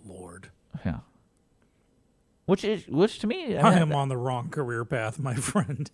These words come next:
Speaker 2: Well, imagine you're getting one percent of your pay taken away from you because you, you know, didn't put your seatbelt on.
Speaker 1: Yep.
Speaker 2: So that's kinda weird.
Speaker 1: Problem is that not putting on my seatbelt ag-, is against the law.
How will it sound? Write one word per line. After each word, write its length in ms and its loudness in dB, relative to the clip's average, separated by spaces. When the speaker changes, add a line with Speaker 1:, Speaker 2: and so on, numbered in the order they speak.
Speaker 2:
Well, 160 6
imagine 420 4
you're 160 0
getting 440 0
one 200 2
percent 260 -2
of 80 -2
your 100 -2
pay 180 -2
taken 340 -6
away 180 -2
from 220 -10
you 80 -8
because 300 -8
you, 200 -6
you 140 -4
know, 220 -4
didn't 180 0
put 60 0
your 100 -4
seatbelt 360 -8
on. 160 -12
Speaker 1:
Yep. 240 -2
Speaker 2:
So 160 -12
that's 200 -10
kinda 220 -8
weird. 260 -8
Speaker 1:
Problem 340 2
is 260 -4
that 300 0
not 200 -2
putting 180 -2
on 80 -4
my 80 -2
seatbelt 380 -4
ag-, 280 -6
is 120 -6
against 280 -6
the 100 -6
law. 420 -4